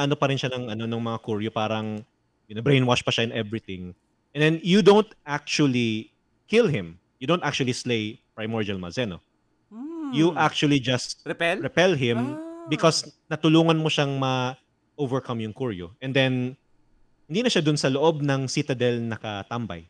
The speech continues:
Speaker 1: Dun na siya sa taas.
Speaker 2: Oh,
Speaker 1: Para
Speaker 2: teka
Speaker 1: siyang gwardiya talaga eh. Like, like watching over the o-, old kingdom and shit, mga ganun.
Speaker 2: Pero teka lang pare ah, sorry to cut you off.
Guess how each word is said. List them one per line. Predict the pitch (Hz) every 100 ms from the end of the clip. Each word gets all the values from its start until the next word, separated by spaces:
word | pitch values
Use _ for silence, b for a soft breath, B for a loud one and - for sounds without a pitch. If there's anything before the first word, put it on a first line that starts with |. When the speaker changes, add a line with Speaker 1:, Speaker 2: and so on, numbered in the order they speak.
| _
Speaker 1:
Dun | 135 156
na |
siya | 151 151
sa | 131
taas. | - 101 98 - - - _ _ _ _ _ _ _
Speaker 2:
Oh, | 208 233 240
Speaker 1:
Para | 143
Speaker 2:
teka | 156
Speaker 1:
siyang | 180 165
gwardiya | 143 131 127
talaga | 123 127 123
eh. | 117 101
Like, | 110 107 _ _ _ _ _ -
like | 120 -
watching | 127 131 139 131
over | 135 135 123
the | 120 120 117 113 110 110 117
o-, | 127 117 120 -
old | 123 117
kingdom | 135 120 104 98
and |
shit, | 98 - 98
mga | 101 101 98 98
ganun. | 92 90 90 _ -
Speaker 2:
Pero | 302 330
teka | 330 285
lang | 277
pare | 254 202 175
ah, | 143 139
sorry | 135 180
to | -
cut | - 165
you | 143
off. | 120